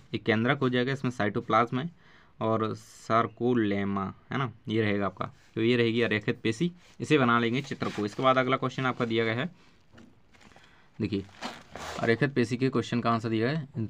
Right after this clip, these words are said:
तने की अनुप्रस्थ काट का स्वच्छ नामांकित चित्र बनाइए। लास्ट क्वेश्चन है आपका, बिल्कुल पूरा पेपर कंप्लीट हो गया है ना। इसके बाद देख सकते हैं ये आपको आंसर दिया गया है जो है तने के अनुप्रस्थ काट का नामांकित चित्र बनाना है, ये रहेगा पूरा कंप्लीटली आंसर इसका।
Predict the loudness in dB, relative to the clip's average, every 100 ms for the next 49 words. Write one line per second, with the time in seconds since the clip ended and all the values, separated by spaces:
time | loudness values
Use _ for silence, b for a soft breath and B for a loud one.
0 | 0 2 4 4 4 2 0 -4 -2 -8
1 | 2 2 2 -2 -2 -4 -4 -6 -6 -6
2 | -2 -2 0 -2 -2 -2 -2 -2 -4 0
3 | 0 0 0 2 2 2 -4 -4 -4 -2
4 | -2 -2 -4 -6 -4 -2 0 -2 -2 -2
5 | -2 0 0 -2 -2 -4 0 -2 0 -2
6 | 0 2 0 0 -2 0 0 0 -4 -6
7 | -4 -2 0 -2 -2 -2 -2 -2 -4 -2
8 | 0 0 -2 -6 B B B -8 -2 0
9 | -2 B B B _ -2 2 4 4 0
10 | 0 -4 -4 0 0 2 0 2 0 0
11 | -4 -4 -4 -2 0 -2 -2 0 0 2
12 | 0 -2 -2 -2 -4 -4 4 4 4 2
13 | 2 0 -6 -2 -4